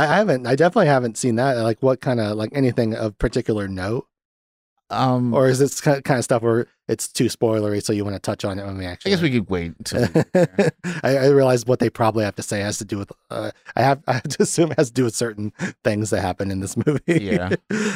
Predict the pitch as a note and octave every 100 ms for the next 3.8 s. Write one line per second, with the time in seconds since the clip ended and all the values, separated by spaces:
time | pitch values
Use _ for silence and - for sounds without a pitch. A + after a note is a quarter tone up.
0 | E3+ - A2+ D3 F#3 E3 G#3+ F#3+ A3 G3+
1 | D3 C#3 C#3+ C#3 C3+ C3+ C3+ C3+ C#3 C3+
2 | _ _ _ - A2+ C3 D3 D3+ C3 A2+
3 | A#2 B2+ C3+ C3+ C3 A#2+ A#2+ B2+